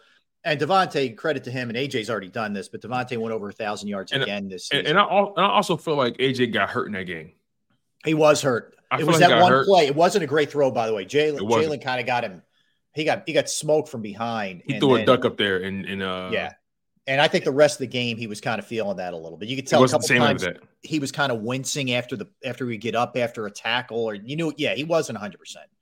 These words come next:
Speaker 1: I agree
Speaker 2: Mm-hmm.
Speaker 1: with you. <clears throat> Um,
Speaker 2: Yeah,
Speaker 1: so
Speaker 2: I think,
Speaker 1: De-
Speaker 2: um, I, th-, I think that probably led into the, some of the frustration too. It's like he felt like he kinda laid him out there to dry, but who knows? Who
Speaker 1: Yeah.
Speaker 2: knows at the end of the day? But you're right, Devontae Smith, another thousand-yard season.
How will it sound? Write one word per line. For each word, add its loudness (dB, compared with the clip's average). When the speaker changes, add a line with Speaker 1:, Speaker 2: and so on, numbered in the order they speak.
Speaker 1:
I -8
agree -6
Speaker 2:
Mm-hmm. -6
Speaker 1:
with -12
you. -4
<clears throat> -
Um, 4
Speaker 2:
Yeah, -2
Speaker 1:
so 4
Speaker 2:
I 2
think, -2
Speaker 1:
De- 0
Speaker 2:
um, -2
I, -6
th-, -6
I -2
think -4
that 0
probably 0
led -2
into -8
the, -8
some -6
of -4
the -16
frustration -8
too. -4
It's -6
like 0
he -8
felt -2
like -4
he -8
kinda -2
laid 0
him 2
out 4
there -2
to -4
dry, 4
but -2
who -2
knows? 0
Who -6
Speaker 1:
Yeah. 0
Speaker 2:
knows -4
at -14
the -12
end -10
of -12
the -
day? -4
But -6
you're -2
right, 0
Devontae -4
Smith, -4
another -2
thousand-yard -2
season. -4